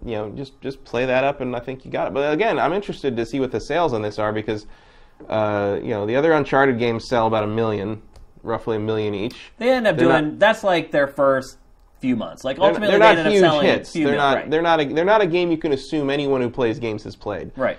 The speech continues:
Speaker 1: And it, what, it was like Sony said, like, when they were putting the Uncharted collection out last year, they said, like,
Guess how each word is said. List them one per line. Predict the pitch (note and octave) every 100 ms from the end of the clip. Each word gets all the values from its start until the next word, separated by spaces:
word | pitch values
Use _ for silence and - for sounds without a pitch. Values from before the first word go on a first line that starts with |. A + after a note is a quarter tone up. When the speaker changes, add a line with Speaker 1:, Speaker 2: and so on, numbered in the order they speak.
| -
Speaker 1:
And | C3 C3 B2 A2+ A#2+
it, | -
what, | C#3 A2+ - G2
it |
was | A#2 A2
like | A2+ -
Sony | C#3 D3 C3+
said, | C#3 B2
like, | A2+ A2
when | A2+
they | G#2+
were |
putting | G#2 A2
the | A2
Uncharted | G#2 A#2 A2+
collection | G#2+ A2 C#3+ - G#2
out | G2+ G2 -
last | G#2+ G#2 -
year, | E3 A2
they | G#2
said, | A2+
like, | G#2+ G#2